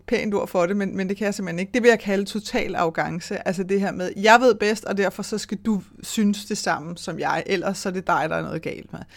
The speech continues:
Det er jo der, der går galt rigtig tit. Øh, at det samme sker også i diskussioner med politik og penge, for den sags skyld, og børneopdragelse og hvad det nu ellers kan være,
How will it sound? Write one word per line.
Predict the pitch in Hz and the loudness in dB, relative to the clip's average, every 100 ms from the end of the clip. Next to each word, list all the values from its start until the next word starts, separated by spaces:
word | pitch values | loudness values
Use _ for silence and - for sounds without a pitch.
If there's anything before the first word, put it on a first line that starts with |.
| - - - - 233 | -20 -20 -20 -4 0
Det | |
er | |
jo | 202 | 2
der, | 220 | 2
der | 196 | 2
går | 196 | -2
galt | 180 185 - 185 190 | 0 0 0 -4 -2
rigtig | 165 - - | -2 -4 -8
tit. | - 165 - - - - - - | -6 -8 -10 -20 -20 -18 -10 -6
Øh, | 196 | -4
at | - | -6
det | 170 | 0
samme | - 202 220 | 4 6 4
sker | - 170 | 2 4
også | 185 190 | 4 2
i | 190 | -2
diskussioner | 185 - 202 214 175 202 | -4 -4 -2 0 0 -2
med | 185 160 | -2 -4
politik | 160 - 175 - - 247 - | -6 -6 -6 0 2 2 2
og | 175 | -2
penge, | - 190 190 214 254 | 2 4 6 4 4
for | 220 | 0
den | 175 - | -4 -4
sags | 196 180 | -4 -4
skyld, | - 202 - | -2 -4 -2
og | 160 165 | -2 2
børneopdragelse | 185 196 233 240 214 196 185 151 196 190 | 6 8 8 6 4 6 6 6 2 0
og | 165 | 2
hvad | 175 | 2
det | 175 | 0
nu | |
ellers | 165 - | -4 -6
kan | - 147 | -6 -2
være, | 170 240 | 4 4